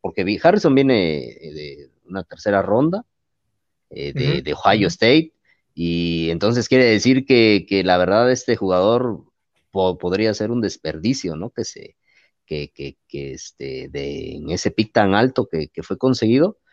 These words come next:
Speaker 1: porque, este, Chris no fue reclutado. Entonces,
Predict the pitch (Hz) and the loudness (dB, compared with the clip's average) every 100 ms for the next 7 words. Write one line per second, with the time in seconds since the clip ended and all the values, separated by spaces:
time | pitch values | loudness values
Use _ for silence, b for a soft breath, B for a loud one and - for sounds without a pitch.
0 | _ - 98 - 90 87 85 82 85 - | _ -6 -4 2 2 4 2 0 -2 -6
1 | _ _ _ - - - 87 110 165 165 | _ _ _ -12 -10 -8 -2 4 4 2
2 | - _ 85 90 98 110 104 98 87 107 | -8 _ -6 -2 0 2 2 2 -2 2
3 | 131 104 107 117 117 - | 2 2 0 0 0 -2